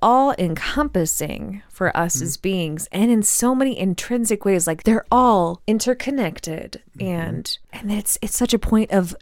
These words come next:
Speaker 1: joy, but still a point of
Speaker 2: Right.
Speaker 1: terror for
Speaker 2: It's such
Speaker 1: some
Speaker 2: a
Speaker 1: people, you know?
Speaker 2: Yeah, it, it's such a pleasure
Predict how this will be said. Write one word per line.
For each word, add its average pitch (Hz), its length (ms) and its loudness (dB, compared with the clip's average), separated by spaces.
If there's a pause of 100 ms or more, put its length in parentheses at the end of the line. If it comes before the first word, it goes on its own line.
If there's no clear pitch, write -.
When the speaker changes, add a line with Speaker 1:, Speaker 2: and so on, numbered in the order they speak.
Speaker 1:
joy, 185 640 4
but - 120 0
still 190 240 0
a 175 80 0
point - 460 -4
of 170 320 -2 (120)
Speaker 2:
Right. 175 140 -4
Speaker 1:
terror 180 720 2
for 160 140 -2
Speaker 2:
It's 170 80 2
such - 80 0
Speaker 1:
some 160 100 0
Speaker 2:
a - 40 -6
Speaker 1:
people, 156 380 0
you 170 140 -2
know? 185 480 0
Speaker 2:
Yeah, 156 380 -2
it, 139 240 -6
it's - 200 -2
such - 320 0
a 113 40 -6
pleasure 101 880 -6